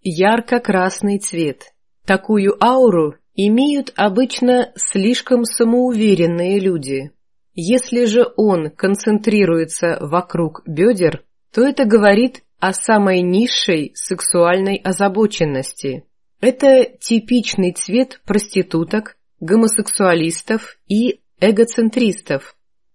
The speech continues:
То, что мы называем справедливым гневом, выглядит в ауре просто светло-алой вспышкой, но чаще ярко-алые отблески отражаются на черном фоне —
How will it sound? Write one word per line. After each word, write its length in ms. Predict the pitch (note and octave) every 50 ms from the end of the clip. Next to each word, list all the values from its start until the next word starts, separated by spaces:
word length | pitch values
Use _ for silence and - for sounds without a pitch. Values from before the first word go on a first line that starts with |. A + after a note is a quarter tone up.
| _ _ _
То, 180 | - C#4 C#4+ C#4
что 240 | B3+ - - - G#3+
мы 120 | A3 B3
называем 680 | A#3+ A3+ G#3 G#3 A3 G3+ A3 A#3 A#3 A3+ G#3+ G#3+ G3+ G#3 -
справедливым 960 | - - - - F#3+ G#3 G#3+ G3+ A3 F#3+ F#3+ G#3+ G#3+ A3 G3+ E3+ F3 F3 E3+
гневом, 680 | D#3+ E3+ F#3+ G#3+ B3+ C#4 B3 G#3 E3+ C#3+ C#3 C#3 C#3+ - _ _ _ _ _
выглядит 800 | - D#3+ D3+ E3+ A#3+ D4 A#3 B3+ B3+ C4+ A3+ G#3 B3 A#3 - - _
в 180 | - D#3+ D#3 F#3+
ауре 640 | A#3 C4 C4+ C4 B3 A3 F3 E3 D3+ C#3+ C#3 C#3+ - _ _ _ _
просто 640 | - F#3+ A3 C4+ C#4 - - - C#4 B3+ B3 A#3 G#3+
светло-алой 1120 | - - - G3+ E3 F#3+ A#3 B3+ B3 B3 B3 A#3+ - - - F3 F#3 G3 G3+ G#3+ G#3+ G#3+ G#3
вспышкой, 840 | - - - - A#3 G3+ E3 - - - - D3 C3+ C3+ D3+ - _ _ _ _ _
но 380 | F#3 F#3 G3+ G3+ G3 - - -
чаще 720 | - - C4 C4+ D4 C#4+ - - - F#3+ F3 E3 E3 - _ _ _ _
ярко-алые 1120 | - F3+ D#3+ F3 A#3 A#3+ A#3+ A3+ A3+ - A3+ G#3 - - G#3+ G#3+ G3+ F#3 F3+ F3+ F3 F3
отблески 880 | - - A#3+ C#4 A3+ G3+ F#3+ F3+ E3+ - - - - F3+ D3+ C#3+ C3+ - _ _ _ _ _
отражаются 1080 | - F3+ F3 - E3+ F3+ F3+ E3+ F#3+ A3+ B3+ B3+ B3+ B3 - - - A3+ A3 A3 - - -
на 260 | E3 E3+ F#3 F#3+ F#3+
черном 640 | F#3+ - - - G#3 G#3+ G#3+ G#3 G#3 G#3 G#3 G#3+
фоне — 640 | G#3 - - A3+ A3 G3+ F3 D#3 C#3+ C3+ C3 C3 -